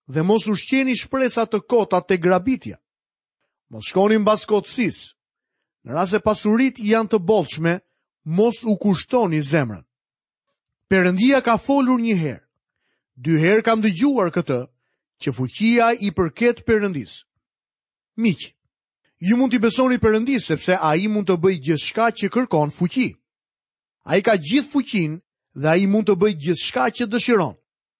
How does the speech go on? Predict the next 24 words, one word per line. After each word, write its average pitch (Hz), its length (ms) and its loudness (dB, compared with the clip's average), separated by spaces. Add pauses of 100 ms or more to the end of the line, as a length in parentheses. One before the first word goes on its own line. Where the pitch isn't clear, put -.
Fuqia 175 600 -2 (420)
nuk 190 340 0
qëndronte 254 640 2
me 240 120 -2
Davidin. 147 460 -2 (540)
Ai 160 160 0
ishte 175 180 0
thjesht 214 340 0
një 175 80 2
mbret 180 340 0
i 185 60 0
madh 214 280 2
sepse 170 340 -2
Perëndia 165 720 -2 (260)
e 151 120 -4
kishte 190 280 -2
bërë 262 260 0
të 240 140 0
tillë. 139 240 -10 (680)
Tani 208 300 2
Zoti 202 520 0
kishte 220 320 -2
lejuar 240 480 2
njerëz 190 460 -2